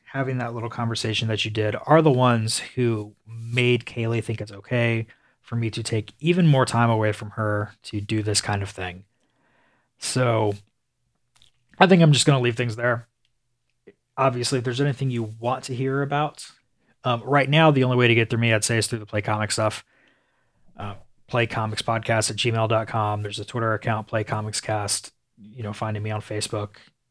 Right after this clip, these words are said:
If that's still a thing in the future, you know, I'll probably still be there 'cause I will be too lazy to delete my account unless they do something super horrible and there's a very good reason.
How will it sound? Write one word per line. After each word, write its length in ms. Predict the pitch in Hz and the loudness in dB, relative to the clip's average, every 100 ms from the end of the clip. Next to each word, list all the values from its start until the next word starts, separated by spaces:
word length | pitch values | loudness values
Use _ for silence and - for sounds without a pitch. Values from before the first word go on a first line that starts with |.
| _ | _
If 120 | 123 | -8
that's 200 | 135 120 | -4 -2
still 260 | - 143 147 | 0 2 2
a 40 | |
thing 260 | - 165 165 | 4 4 6
in 80 | 165 | 6
the 60 | |
future, 720 | 156 190 196 123 117 123 - _ _ - | 4 2 4 4 4 2 -2 _ _ -20
you 80 | |
know, 280 | 101 104 113 113 | -18 -16 -14 -12
I'll 180 | 117 _ | -12 _
probably 460 | - 113 139 151 | -12 -8 -6 -4
still 220 | 147 - 147 | -6 -6 -4
be 140 | 139 | -4
there 200 | 107 107 | -4 -8
'cause 140 | 110 113 | -8 -8
I 80 | |
will 120 | 113 110 | -6 -8
be 120 | 98 | -12
too 280 | - 143 147 | -10 -6 -6
lazy 400 | 120 117 120 117 | -4 -6 -6 -10
to 260 | - 104 | -10 -12
delete 300 | 98 107 131 | -14 -18 -12
my 140 | 135 147 | -6 -6
account 360 | - 107 107 _ - | -8 -14 -14 _ -14
unless 240 | 110 - | -14 -12
they 120 | 117 | -12
do 120 | 117 | -10
something 340 | 120 120 107 107 | -10 -10 -10 -12
super 320 | - 117 113 | -12 -12 -10
horrible 480 | 110 101 101 98 104 | -10 -10 -12 -16 -20
and 160 | 101 | -20
there's 200 | 101 98 | -16 -16
a 40 | 101 | -14
very 220 | 104 113 | -12 -10
good 200 | 139 117 | -8 -10
reason. 400 | 101 101 104 | -10 -12 -12